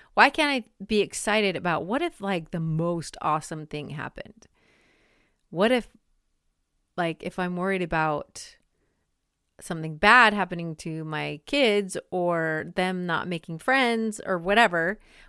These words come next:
what if I think, "Oh my gosh, what if they, like, find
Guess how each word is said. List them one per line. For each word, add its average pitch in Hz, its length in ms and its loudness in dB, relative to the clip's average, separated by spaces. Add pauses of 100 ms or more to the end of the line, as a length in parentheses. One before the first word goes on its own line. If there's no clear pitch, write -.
what 320 120 0
if 370 160 0
I 214 360 2 (300)
think, 208 320 -4
"Oh 233 80 -10
my 277 160 -8
gosh, 277 320 -8
what 196 220 -4
if 330 120 -10
they, 208 200 0
like, 160 420 -4 (480)
find 185 520 -6